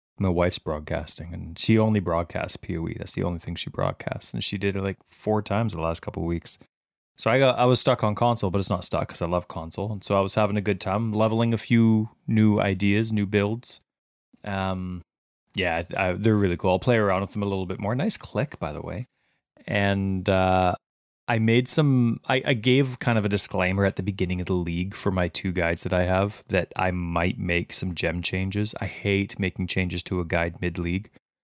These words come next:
but I said that, and I, I probably said this in a previous episode, but I, I, like, the, the changes this league were to very core mechanics were so drastic that,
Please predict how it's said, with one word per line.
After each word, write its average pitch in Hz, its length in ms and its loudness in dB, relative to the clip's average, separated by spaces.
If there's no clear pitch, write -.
but 95 120 -2
I 95 80 2
said 95 300 0
that, 107 140 4
and 131 120 4
I, 117 240 2
I 110 80 0
probably 87 380 -2
said 85 180 -2
this 80 160 -6
in 85 60 -6
a 80 40 -6
previous 82 400 -4
episode, 85 480 -4
but 90 140 0
I, 92 300 4
I, 120 120 0
like, 113 180 -4
the, 110 100 -6
the 123 220 2
changes 107 520 2
this 95 280 0
league 90 320 -2
were 85 420 -4
to 92 460 0
very 95 380 0
core 92 380 0
mechanics - 1000 -4
were 90 140 -2
so 101 320 4
drastic 87 680 -2
that, 85 280 -6